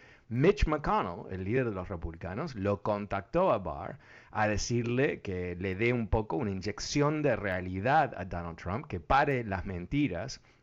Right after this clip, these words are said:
no por, porque le, le parecía que la verdad es importante, no, eso no sería Mitch McConnell,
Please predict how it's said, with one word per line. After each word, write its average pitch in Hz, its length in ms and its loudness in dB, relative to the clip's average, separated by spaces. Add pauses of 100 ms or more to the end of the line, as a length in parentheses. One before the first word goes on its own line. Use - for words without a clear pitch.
(580)
no 202 280 2
por, 110 300 4 (420)
porque 90 240 -6
le, 90 240 -4
le 101 180 -2
parecía 95 360 -2
que 110 80 0
la 98 120 4
verdad 110 340 2
es 110 120 0
importante, 127 640 2
no, 98 240 -2
eso 87 200 -6
no 98 120 -4
sería 95 300 -4
Mitch 98 240 -6
McConnell, 120 380 -4